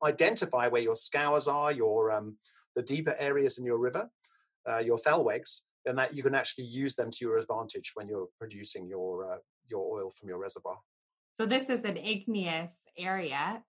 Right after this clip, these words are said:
Speaker 2: which can be used, lessons from that p-, can be applied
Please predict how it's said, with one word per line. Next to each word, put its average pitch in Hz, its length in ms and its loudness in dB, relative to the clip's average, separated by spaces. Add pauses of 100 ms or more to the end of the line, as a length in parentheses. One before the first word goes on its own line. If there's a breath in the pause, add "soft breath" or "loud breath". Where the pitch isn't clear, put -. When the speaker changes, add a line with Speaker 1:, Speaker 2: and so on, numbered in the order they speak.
Speaker 2:
which 190 260 -6
can 190 140 -4
be 180 80 -2
used, 175 580 -4 (140)
lessons 185 420 -4
from 180 120 -6
that 170 200 -2 (100)
p-, 190 240 -8
can 190 140 -6
be 175 100 -2
applied 165 440 -4